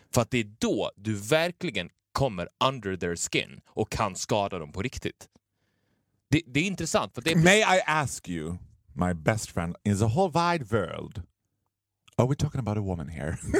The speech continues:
Speaker 2: <laughs> Because this is something that I learned from women. Jag visste, det första jag lärde
Speaker 1: Mm.
Speaker 2: mig när jag började jobba i en totalt kvinnodominerad bransch, för jag har spenderat större delen av mitt vuxna liv i att jobba i kosmetikbranschen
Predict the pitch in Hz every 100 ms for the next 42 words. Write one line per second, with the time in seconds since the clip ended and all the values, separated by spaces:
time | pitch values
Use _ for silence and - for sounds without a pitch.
0 | 480 349 - _ - - - - - 151
1 | 127 165 208 - - - _ - 131 -
2 | 139 123 107 110 135 113 95 85 90 -
3 | 101 92 73 60 85 _ _ - - 113
4 | 127 156 190 190 160 147 - 233 - -
5 | 196 156 147 - 104 110 117 113 110 104
6 | - - 180 127 - - 120 113 110 101
7 | 95 113 87 - 117 - 135 - - -
8 | 202 214 156 123 117 127 107 95 - 92
9 | 87 95 - - - - 104 110 - 107
10 | 143 131 85 82 - 110 104 127 104 101
11 | 104 85 92 - 92 - 95 95 104 -
12 | 101 90 -